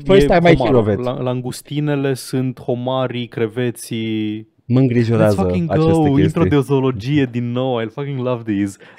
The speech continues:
Speaker 2: Așa.
Speaker 1: Mă îngrijorează că aflu de langustă prima <laughs> oară. Mangusta credeam că e o langustă. Up
Speaker 2: Da.
Speaker 1: until now.
Speaker 2: Sunt langustine. Uh, nu știu, nu știu exact cum le se califică, că e ordinul sau încrengătura sau ce dracu e.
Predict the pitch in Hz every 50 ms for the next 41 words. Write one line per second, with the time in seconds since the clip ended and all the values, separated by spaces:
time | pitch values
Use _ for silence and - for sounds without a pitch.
0 | - 127 117 - 135 123 143 147 147 151 147 139 139 147 151 135 147 139 135 139
1 | 147 156 151 175 165 - 165 - 139 143 143 - - 160 151 147 143 135 135 135
2 | 139 139 139 127 123 135 156 143 - - 151 135 127 - 139 147 147 151 143 -
3 | 151 143 135 - 160 151 143 139 139 143 147 151 147 147 185 180 - 180 156 -
4 | 151 135 127 127 127 123 - 117 117 117 117 113 117 120 127 127 127 - 139 147
5 | 147 151 - - - _ _ 147 - - 170 160 107 135 160 151 147 147 139 135
6 | 139 151 185 214 202 - _ _ _ - - - - 143 135 123 127 127 131 131
7 | 127 120 123 110 - - - 113 104 101 98 98 101 107 110 135 127 110 107 104
8 | 104 107 110 117 104 - 120 117 135 127 117 - 127 110 113 113 - - 113 110
9 | 104 107 95 - 123 107 110 104 95 113 95 107 123 - 139 127 127 120 113 127
10 | 120 120 113 - 113 110 110 - 120 113 107 110 101 123 123 120 98 107 - 120
11 | 101 107 104 98 - 110 104 95 90